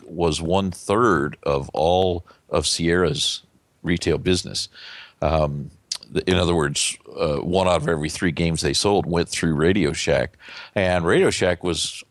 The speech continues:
uh, run by a C E O who was a born-again Christian. They did their own quality assurance testing of games and products before they sold them. And the poor guys who were doing the testing were scared to death that, uh,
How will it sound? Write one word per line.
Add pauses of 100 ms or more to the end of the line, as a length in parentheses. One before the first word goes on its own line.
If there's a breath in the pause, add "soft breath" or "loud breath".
(260)
uh,
run (120)
by
a
C
E
O
who
was
a
born-again
Christian. (440 loud breath)
They
did
their
own
quality
assurance
testing
of
games
and
products
before
they
sold
them. (640 loud breath)
And
the
poor
guys
who
were
doing
the
testing
were
scared
to
death
that, (300)
uh,